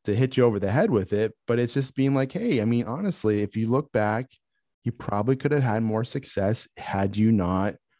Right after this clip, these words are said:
focused and executed a little bit better." That's all. Like, we just, and, and we say that because we're hearing from clients right now <laughs> tell us that, you know, they're like, "We just got some big meetings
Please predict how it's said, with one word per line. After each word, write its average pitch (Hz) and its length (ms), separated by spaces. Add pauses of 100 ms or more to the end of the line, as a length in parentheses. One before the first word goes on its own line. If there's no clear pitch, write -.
(280)
focused - 560
and 101 80
executed 113 500
a - 20
little 90 280
bit 123 180
better." 156 260
That's 101 240
all. 113 320 (540)
Like, 107 160
we 127 100
just, 135 300 (440)
and, 123 220
and 120 120
we 123 80
say 156 180
that 165 160
because 123 260
we're 123 120
hearing 139 300
from 135 180
clients 135 400
right 131 160
now 143 200
<laughs> - 20
tell 202 280
us 127 140
that, 139 260 (640)
you 95 100
know, 104 200
they're 131 100
like, 120 340
"We 135 80
just 131 340
got 139 220
some 123 160
big 123 220
meetings 113 640